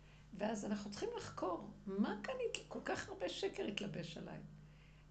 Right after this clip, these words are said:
מה אני אומרת? כל כך הרבה סערה, כל כך הרבה לחץ, כל כך הרבה, אה, בהלה, חרדה. מה כבר קרה? אני, אני עוקבת אחר עצמי ואני רואה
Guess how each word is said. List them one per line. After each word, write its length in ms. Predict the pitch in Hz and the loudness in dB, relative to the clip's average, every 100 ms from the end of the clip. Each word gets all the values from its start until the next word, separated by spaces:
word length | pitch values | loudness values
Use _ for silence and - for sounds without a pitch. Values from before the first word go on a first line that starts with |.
| - | 0
מה 140 | 208 233 | 4 6
אני 120 | 226 | 6
אומרת? 200 | 185 175 | 0 -4
כל 100 | - | -4
כך 140 | - 277 | -4 -2
הרבה 140 | - | -2
סערה, 420 | 311 - 330 330 - | 0 0 2 2 0
כל 100 | 214 | 0
כך 200 | 254 - | -2 -2
הרבה 200 | 359 339 | -2 -4
לחץ, 320 | 370 277 214 | -2 -2 -4
כל 140 | - 214 | -4 -4
כך 240 | - 294 - | -2 -2 -2
הרבה, 240 | 311 330 320 302 285 135 254 - - - - - - | 0 2 2 4 2 0 -2 -4 -12 -16 -16 -16 2
אה, 60 | 233 226 233 233 180 | 6 8 6 4 4
בהלה, 600 | 208 208 226 262 285 208 | 6 6 4 6 6 4
חרדה. 760 | - 254 240 220 294 294 262 208 - - - - | 2 2 2 2 6 6 4 0 -4 -12 -14 0
מה 180 | 214 294 | 4 4
כבר 180 | - 381 - | 4 0 2
קרה? 460 | 320 339 392 370 - - - - - - - - - - - - - - - - - - | 0 2 0 0 -2 -8 -12 -16 -16 -18 -18 -18 -18 -18 -16 -16 -16 -18 -18 -18 -18 -8
אני, 260 | - 190 190 | 0 4 4
אני 320 | - 196 175 | 4 2 2
עוקבת 440 | 170 - 254 302 254 | 0 2 2 2 -2
אחר 280 | - 226 | -4 -2
עצמי 280 | 208 - 214 | -2 -2 -2
ואני 240 | 180 180 185 | 0 -2 -2
רואה 140 | 208 | -2